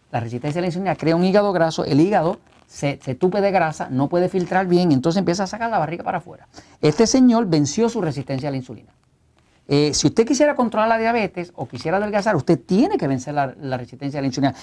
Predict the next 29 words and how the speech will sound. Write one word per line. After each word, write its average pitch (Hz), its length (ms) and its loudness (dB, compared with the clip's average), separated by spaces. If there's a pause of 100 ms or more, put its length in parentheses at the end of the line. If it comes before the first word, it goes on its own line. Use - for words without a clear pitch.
(120)
De 160 200 2
hecho, 220 180 0
pudiéramos 170 460 2
ver 214 140 2
esto, 190 260 -2
fíjese, 127 320 0 (180)
mire 175 160 2
esta 208 160 2
secuencia. 127 480 -4 (380)
Estas 175 280 2
mujeres 240 380 4
aquí, 233 300 -2
estas 180 260 -8
siluetas 175 520 2
de 214 100 -4
mujer, 185 260 0 (240)
usted 151 220 2
puede 170 180 4
ver 170 140 2
mucha 156 320 4
resistencia 214 460 -4
a - 20 -8
la 240 60 -8
insulina, 226 400 -2 (600)
menos 156 540 4
resistencia 226 460 2
a - 20 4
la 240 60 4
insulina, 240 460 2